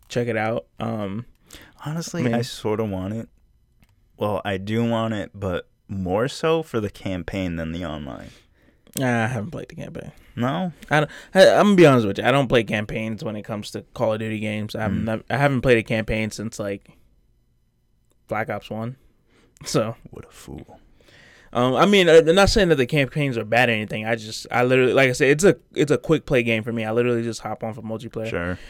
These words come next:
Speaker 1: Now, my brother was telling me that, um,
Speaker 2: Wasn't it Black Ops Two that you could set it up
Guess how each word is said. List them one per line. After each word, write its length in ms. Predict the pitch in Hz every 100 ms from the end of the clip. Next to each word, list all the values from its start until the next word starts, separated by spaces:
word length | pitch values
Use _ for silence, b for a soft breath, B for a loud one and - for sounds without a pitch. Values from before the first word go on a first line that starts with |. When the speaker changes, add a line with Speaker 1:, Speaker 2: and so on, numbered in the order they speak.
| B
Speaker 1:
Now, 100 | 143
my 120 | 139 127
brother 280 | 143 180
was 160 | 185 139
telling 260 | - 127 123
me 120 | 117
that, 260 | 113 113
um, 380 | 113 110 107 110 110 _ 175
Speaker 2:
Wasn't 200 | - 359
it 120 | -
Black 280 | 92 92 107
Ops 240 | 110 -
Two 200 | - 87
that 180 | 98 80
you 80 | 80
could 140 | 87
set 340 | - - 73 87
it 140 | 82
up 240 | 82 90